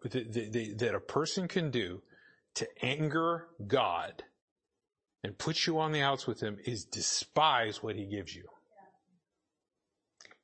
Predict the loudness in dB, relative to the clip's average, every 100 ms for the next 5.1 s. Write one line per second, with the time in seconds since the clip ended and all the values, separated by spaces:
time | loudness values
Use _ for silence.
0 | _ _ 0 2 2 0 -2 -4 -10 _
1 | _ _ _ _ _ -20 _ _ _ _
2 | _ _ _ _ _ _ _ _ _ _
3 | _ _ _ -20 _ _ _ 0 2 6
4 | 6 6 4 4 2 2 0 -2 -4 -4
5 | -12